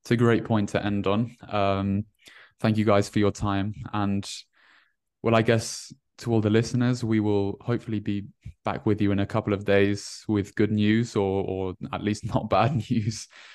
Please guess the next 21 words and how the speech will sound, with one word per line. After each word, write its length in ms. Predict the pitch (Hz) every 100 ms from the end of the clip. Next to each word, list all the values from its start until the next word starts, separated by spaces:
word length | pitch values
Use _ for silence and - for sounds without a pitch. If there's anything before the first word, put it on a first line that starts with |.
| -
We 120 | 117
will 360 | 110 107 101 101 - _
keep 220 | 131 123
you 100 | 120
updated 640 | 107 95 104 104 - 110
with, 280 | 104 98 95 _ _ _ -
with 220 | 113 107
everything 400 | 110 107 104 104
that's 200 | 101 101
going 320 | - 101 98
on. 220 | 98 101 107 _ -
Um, 480 | 104 95 95 95 98
and 300 | 101 95 - -
any 160 | 117 117
questions 420 | - 113 110 104
that 120 | - 95
you, 300 | 104 98 98
that 140 | 113 101
you 80 | 104
may 160 | 101
have, 320 | 101 98 101